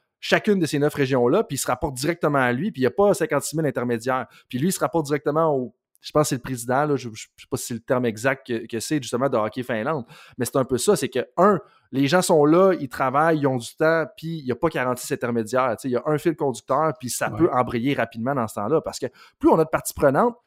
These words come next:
Speaker 1: plus, justement, faut convaincre du monde, puis là, faire des tables de concertation pour revenir à ce que tu disais au départ.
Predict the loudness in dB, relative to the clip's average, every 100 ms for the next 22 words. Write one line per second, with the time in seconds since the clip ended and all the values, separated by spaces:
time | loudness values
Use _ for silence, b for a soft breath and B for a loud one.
0 | _ _ -4 -2 0 0 2 2 0 -2
1 | 2 2 2 0 -4 -2 0 0 -2 -2
2 | -2 0 0 -2 -4 -2 -2 -2 -2 -2
3 | -2 -2 -2 -2 -4 -6 -4 -2 0 -2
4 | -4 -10 -10 -4 -4 -4 -6 -6 -8